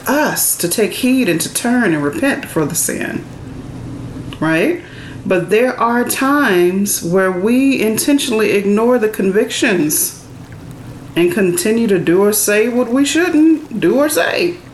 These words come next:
right? We've all been there. I know I have. We just look past it and be like, "Okay, God, well, you just got to forgive me because I'm gonna say it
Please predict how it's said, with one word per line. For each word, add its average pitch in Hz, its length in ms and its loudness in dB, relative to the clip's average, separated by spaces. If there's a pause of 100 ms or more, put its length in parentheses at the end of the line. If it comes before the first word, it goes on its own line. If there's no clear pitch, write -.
(540)
right? 247 400 2 (440)
We've 294 280 2
all 370 260 0
been 185 260 2
there. 160 240 0
I 175 80 2
know 339 180 4
I 359 180 0
have. 156 520 -2 (1400)
We 196 80 0
just 208 180 0
look 220 240 0
past 202 400 0
it 165 60 2
and 165 100 2
be 175 80 4
like, 165 220 0
"Okay, 185 340 0
God, 160 220 0
well, 156 100 0
you 185 80 -2
just - 140 -4
got - 160 0
to - 80 -6
forgive 175 320 0
me 165 160 4
because 143 260 -2
I'm 190 220 0
gonna 196 160 2
say 185 300 0
it - 180 -4